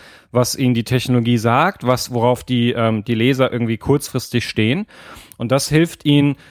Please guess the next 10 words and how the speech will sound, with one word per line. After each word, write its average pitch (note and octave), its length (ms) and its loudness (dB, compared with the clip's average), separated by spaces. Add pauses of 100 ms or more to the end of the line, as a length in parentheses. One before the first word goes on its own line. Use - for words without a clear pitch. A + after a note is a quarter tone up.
(120)
so - 140 -4
eine A#2+ 160 2
Plattform C3+ 680 -2
zu G#2+ 200 -4
bauen, G#2 420 0 (400)
die C3 100 4
sie A#2+ 160 0
dann G#3 420 2 (240)
in C#3+ 120 0
Richtung D#3 680 0